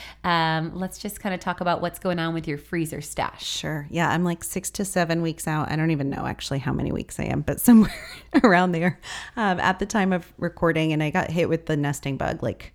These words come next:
Speaker 2: hard two weeks ago, where I'm like,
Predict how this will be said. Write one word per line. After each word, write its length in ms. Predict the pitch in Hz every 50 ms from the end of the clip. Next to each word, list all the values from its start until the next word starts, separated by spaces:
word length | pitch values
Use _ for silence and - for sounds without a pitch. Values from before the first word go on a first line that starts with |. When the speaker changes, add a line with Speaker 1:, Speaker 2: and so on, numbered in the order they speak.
| - - - - - - - -
Speaker 2:
hard 540 | - - 170 151 147 160 190 240 262 285 269 -
two 200 | - - 208 180
weeks 260 | 180 190 - - -
ago, 340 | 233 226 247 262 302 349 392 359
where 180 | 285 196 175
I'm 140 | 170 170 170
like, 240 | 160 156 147 -